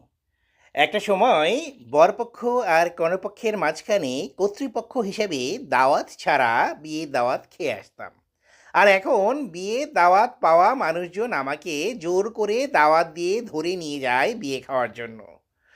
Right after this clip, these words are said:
যুগ চেঞ্জ হয়েছে, সন চেঞ্জ হয়েছে।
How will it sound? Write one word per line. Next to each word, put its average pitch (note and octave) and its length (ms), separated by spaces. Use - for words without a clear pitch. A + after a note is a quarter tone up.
যুগ C#4+ 280
চেঞ্জ G3+ 340
হয়েছে, F#3+ 560
সন C#3+ 320
চেঞ্জ B2+ 320
হয়েছে। - 420